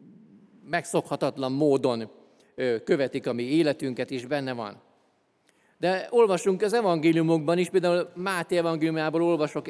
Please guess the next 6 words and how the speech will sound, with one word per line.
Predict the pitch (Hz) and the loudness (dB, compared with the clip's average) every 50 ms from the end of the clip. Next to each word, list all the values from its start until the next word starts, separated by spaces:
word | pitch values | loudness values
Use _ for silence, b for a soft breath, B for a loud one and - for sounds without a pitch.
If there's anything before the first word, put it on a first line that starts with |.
| - - | -10 -6
ezt | 156 160 156 - - - - - - - - - - - | -6 -6 -6 -8 -14 -16 -18 -18 -20 -20 -18 -18 -14 -8
is | - 165 156 - 170 | -8 -6 -6 -4 -2
onnan, | 156 156 165 175 185 185 175 | -2 -2 -2 -2 -2 0 0
a | 147 | 0
huszonharmadik | 151 160 165 - 180 151 151 165 165 170 170 170 165 - | 0 -2 -2 -2 -2 0 2 2 2 2 2 2 0 0
fejezetből, | - 185 180 170 165 180 180 165 175 190 196 202 190 | 0 -2 0 2 2 2 2 2 2 2 2 0 -2